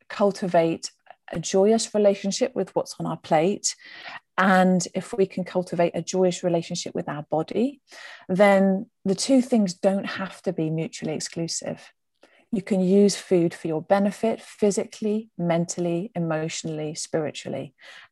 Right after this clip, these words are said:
And I'd love for people to be able to feel the same way as I do about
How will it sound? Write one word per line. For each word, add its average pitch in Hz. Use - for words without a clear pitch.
And 170
I'd 180
love 185
for -
people 175
to -
be -
able 165
to 160
feel 160
the 165
same -
way -
as 156
I 143
do -
about -